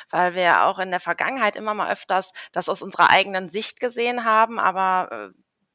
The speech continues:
das, äh, der K V D steht für ein lebendiges Netzwerk, äh, für ein aktives Netzwerk und das möchten wir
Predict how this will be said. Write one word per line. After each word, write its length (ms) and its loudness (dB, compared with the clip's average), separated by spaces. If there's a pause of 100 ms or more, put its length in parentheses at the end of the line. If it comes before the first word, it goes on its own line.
(100)
das, 260 -6
äh, 160 -2
der 140 -2
K 160 -4
V 160 -4
D 120 -6
steht 320 -6
für 140 -6
ein 160 0
lebendiges 640 -6
Netzwerk, 800 0
äh, 80 -8
für 160 -8
ein 100 -4
aktives 460 -4
Netzwerk 500 -6
und 140 -12
das 160 -8
möchten 340 -14
wir 160 -10